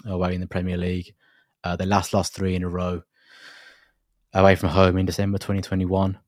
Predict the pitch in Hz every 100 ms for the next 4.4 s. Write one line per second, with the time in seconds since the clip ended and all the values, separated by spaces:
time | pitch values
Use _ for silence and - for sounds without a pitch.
0 | _ _ _ _ _ _ _ _ _ -
1 | - 95 76 95 101 95 95 - - 104
2 | 101 98 95 95 92 92 - - 92 90
3 | 82 - 82 - 95 87 87 87 85 85
4 | 85 87 87